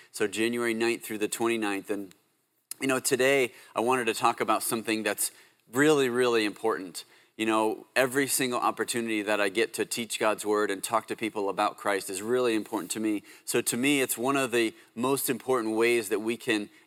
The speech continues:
give glory to God. Uh, it really is, and it's actually a,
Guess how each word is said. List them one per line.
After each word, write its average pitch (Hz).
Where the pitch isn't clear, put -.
give 123
glory 120
to 117
God. 101
Uh, 98
it 123
really 123
is, 120
and 123
it's 123
actually 127
a, -